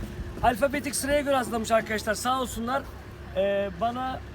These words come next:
Süheyla hanımlar, ondan sonra Gülsüm hanımlar ve Saadet abla ulaşmıştı, sağ olsun. Abdullah Işıltı, Abdurrezzak Maruf,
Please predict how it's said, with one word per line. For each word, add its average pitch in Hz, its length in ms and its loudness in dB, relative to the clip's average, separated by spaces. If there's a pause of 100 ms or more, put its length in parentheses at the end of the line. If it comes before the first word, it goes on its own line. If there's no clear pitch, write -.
(600)
Süheyla 233 460 0
hanımlar, 233 440 0 (760)
ondan 220 360 -2
sonra 214 240 -6 (100)
Gülsüm 214 320 -8
hanımlar 214 420 0 (500)
ve 202 140 -2
Saadet 202 440 -2
abla 202 360 2 (200)
ulaşmıştı, 180 500 -6
sağ 175 220 -4
olsun. 254 260 -6 (560)
Abdullah 254 520 2
Işıltı, 240 360 -2
Abdurrezzak 226 580 0 (100)
Maruf, 220 300 2